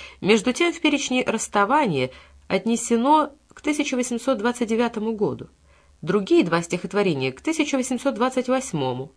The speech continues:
Мотивы вполне ясны. Осенью тысяча восемьсот тридцатого года Пушкин был счастливым женихом своей красавицы-невесты, и вот в вынужденной разлуке с нею страстно рвется, не к ней, а к призраку какой-то умершей своей возлюбленной.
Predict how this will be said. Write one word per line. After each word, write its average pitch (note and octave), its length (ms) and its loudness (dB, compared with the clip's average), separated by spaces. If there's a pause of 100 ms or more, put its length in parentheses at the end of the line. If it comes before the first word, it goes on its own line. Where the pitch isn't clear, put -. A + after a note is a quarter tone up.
(500)
Мотивы F#3+ 400 0
вполне A3+ 640 0
ясны. F3 640 -4 (320)
Осенью C4+ 420 0
тысяча C4+ 300 -2
восемьсот A#3+ 380 -2
тридцатого A3 560 0
года F3+ 360 0 (300)
Пушкин C4+ 360 0
был C4+ 160 2
счастливым C4+ 560 -2
женихом A#3 400 0
своей A#3+ 260 0
красавицы-невесты, A3 1300 -2 (240)
и G3 100 4
вот B3 340 4
в F#3 120 -2
вынужденной G3 500 0
разлуке F#3 500 -2
с - 120 -10
нею B2+ 260 -2
страстно A#3+ 480 -4
рвется, A3 560 0 (280)
не G3+ 120 0
к G#3 140 -8
ней, C4 280 2
а E3 200 2
к - 120 -14
призраку F#3 560 -2
какой-то G#3 420 0
умершей G#3 540 -2
своей G3+ 260 0
возлюбленной. F#3 680 -4